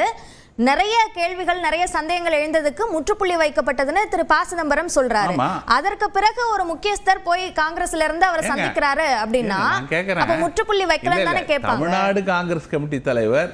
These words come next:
Speaker 2: இவர், இவர் அதிகாரப்பூர்வமற்ற முறையில் இவர் சந்தித்தார் என்று கூறிய பிறகு அது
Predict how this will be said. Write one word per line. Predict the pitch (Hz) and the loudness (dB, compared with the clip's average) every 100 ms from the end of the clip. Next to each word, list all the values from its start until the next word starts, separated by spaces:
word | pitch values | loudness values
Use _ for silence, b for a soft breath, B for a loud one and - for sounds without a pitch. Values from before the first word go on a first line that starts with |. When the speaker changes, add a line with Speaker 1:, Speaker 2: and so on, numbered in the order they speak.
| - - - | -12 -20 -10
Speaker 2:
இவர், | 117 131 127 123 120 | -2 2 4 2 2
இவர் | 123 127 120 110 | 2 2 2 2
அதிகாரப்பூர்வமற்ற | 101 131 165 180 180 180 - 170 170 165 156 175 160 | 2 2 4 4 4 0 0 0 2 0 -2 0 0
முறையில் | 156 160 170 | 2 2 2
இவர் | 143 127 | 0 2
சந்தித்தார் | 139 147 156 165 165 165 | 0 2 0 2 2 2
என்று | 147 131 | 2 0
கூறிய | - 135 147 127 | 0 0 2 2
பிறகு | 120 95 92 110 131 - B B B | 2 0 2 2 2 -2 B B B
அது | 110 117 | 0 2